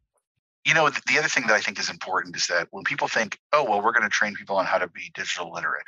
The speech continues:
right? I think people think, "Oh, well, well, you know, you're gonna train us on how to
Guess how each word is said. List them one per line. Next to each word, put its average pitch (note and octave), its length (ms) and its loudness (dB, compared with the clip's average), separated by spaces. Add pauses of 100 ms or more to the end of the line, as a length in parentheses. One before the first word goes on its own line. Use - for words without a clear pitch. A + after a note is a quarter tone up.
right? - 200 -4 (420)
I A#2+ 40 2
think C#3 120 0
people A#2+ 160 0
think, G#2+ 200 0
"Oh, B2+ 60 2
well, G#2 180 0 (120)
well, F#2+ 200 2
you - 100 -16
know, E2+ 80 -8 (160)
you're G#2 120 -6
gonna G2+ 260 2 (920)
train G#2+ 200 4
us G#2 160 2
on F#2+ 80 2
how G2+ 220 6
to F2+ 180 -2